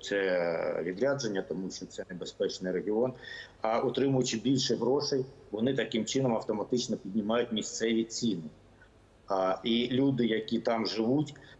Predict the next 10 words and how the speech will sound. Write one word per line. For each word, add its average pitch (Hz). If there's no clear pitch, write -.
а, 92
по-перше, 117
втрачають 110
робочі 107
місця, 104
які 123
займають 117
ці 113
приїжджі. 104
По-друге, 113